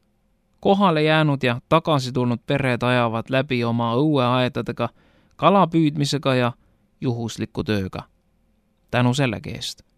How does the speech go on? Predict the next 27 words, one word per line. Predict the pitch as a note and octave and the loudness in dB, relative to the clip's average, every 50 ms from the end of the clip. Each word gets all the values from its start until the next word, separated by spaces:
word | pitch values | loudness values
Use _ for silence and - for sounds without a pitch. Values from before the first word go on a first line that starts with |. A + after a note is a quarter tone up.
| _ _ _ _ _ _ _ _ _ _ - | _ _ _ _ _ _ _ _ _ _ 0
Mõnedki | D3+ G#3 A3+ G3+ C#3 - _ - B2+ | 2 4 4 2 2 0 _ -4 -2
sealse | C#3 - - D#3 C#3 B2+ - - A#2 | 0 0 0 0 0 0 -2 -4 -2
kandi | - C3 C3+ C3 B2+ B2 A#2+ | 0 0 0 2 0 0 -2
palvelatest | - D3 D#3 E3+ D#3+ C#3 B2 A#2+ A#2+ A#2 - - B2 - - - C3 | 0 0 0 0 0 0 0 0 -2 -2 -4 -6 -6 -6 -6 -4 -2
on | B2 B2 A#2+ A#2+ | -2 -2 0 -2
sedapuhku | C3 C3+ C3 B2 A2+ A#2+ B2 - - - A#2+ | -2 0 0 0 -2 -2 -6 -10 -10 -10 -8
suletud. | A#2+ B2+ B2 A#2+ A2 G#2+ - - F#2+ - - - _ _ _ _ _ _ _ _ _ _ _ _ _ _ _ _ _ _ _ _ | -4 -4 -2 -2 -4 -6 -8 -12 -14 -14 -14 -18 _ _ _ _ _ _ _ _ _ _ _ _ _ _ _ _ _ _ _ _
Teerajad | - C3 D3+ D#3 C3+ B2 B2+ C3 C3 B2+ A#2+ A#2 | 0 2 4 4 4 4 2 2 2 2 2 0
nende | - B2 B2 A#2+ B2 | 0 0 0 0 0
juurde | B2+ C#3+ D3 C3+ B2 A#2+ A#2+ | 0 2 2 0 0 -2 -4
on | A2 A#2+ | -4 -2
tugevasti | D#3 D#3 D#3+ B2 G#2+ G#2 - - - - | -2 -2 -2 -2 -2 -2 -6 -4 -2 0
rohtunud | D#3+ F#3+ G#3 - - - - C3+ C3 B2+ B2 | 0 0 0 -2 -6 -4 -2 -2 0 0 0
ja | B2 A#2 A2+ - _ _ _ _ _ _ _ _ _ _ - | -2 -4 -4 -6 _ _ _ _ _ _ _ _ _ _ -4
vist | A2+ F#3 F#3+ - - - | -2 -2 -2 -4 -4 -2
jäävadki | A#2 A#2 A#2 A#2+ A2+ G#2+ - - - A2 A2 | 0 2 2 2 0 -2 -4 -4 -4 -2 -2
rohtunuks | A#2 A#2 A2+ - - - A2 A2 A2 G#2 - - - | -2 -2 -4 -6 -8 -6 -4 -4 -2 -4 -6 -8 -10
kauemaks | - - G#2 G#2+ G#2+ G2 F#2+ F#2+ F#2+ - - - | -6 -2 0 2 2 2 0 -2 -4 -6 -6 -4
ajaks. | G#2 G2+ F#2 - - - - - - _ _ _ _ _ _ _ _ _ _ _ _ _ _ _ _ _ _ _ _ _ _ _ _ _ _ _ _ _ _ _ _ | -4 -4 -4 -6 -6 -6 -6 -6 -6 _ _ _ _ _ _ _ _ _ _ _ _ _ _ _ _ _ _ _ _ _ _ _ _ _ _ _ _ _ _ _ _
Ka | - E3 | 0 0
suurkirikute | E3 B3+ C4 A#3+ F3 C3 - B2 A#2 A2+ - - A2 - A#2+ A2 | 2 2 2 2 2 2 0 -2 -2 -2 -2 -4 -4 -4 -4 0
käsi | - C#3+ C#3+ C3+ B2 A#2+ | 0 0 2 2 0 -2
pole | G#2+ B2 B2 B2 B2 | -2 0 -2 -2 0
sealkandis | C3 C3+ B2+ C3 C3 C3 C3+ C3+ - - | -2 -2 -2 -2 -2 -2 -2 -2 -4 -6
palju | - - C3+ C3+ B2+ B2+ C3 | -4 -4 -2 0 0 2 2
õnnelikumalt | C#3 C3+ B2 A#2 A#2 A#2 - - C3 A#2 A#2 A#2 - | 2 2 2 0 -2 -4 -6 -4 -4 -4 -4 -4 -4
käinud. | - C3+ C3 B2+ A2+ F#2+ E2 | -2 0 0 0 0 -2 -4